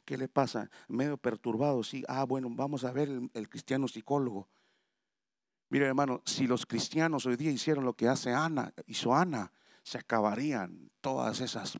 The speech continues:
penumbras que vivimos. Si realmente dobláramos nuestra rodilla a Dios, invocáramos su nombre, de verdad las cosas cambiarían. Y no se trata de gritar o de,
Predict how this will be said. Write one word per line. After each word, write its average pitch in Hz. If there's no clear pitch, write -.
penumbras 113
que 95
vivimos. 107
Si -
realmente 139
dobláramos 123
nuestra 120
rodilla 123
a 113
Dios, 147
invocáramos 123
su 123
nombre, 139
de 127
verdad 135
las 262
cosas 233
cambiarían. 160
Y 175
no 240
se -
trata 214
de -
gritar 214
o 165
de, 160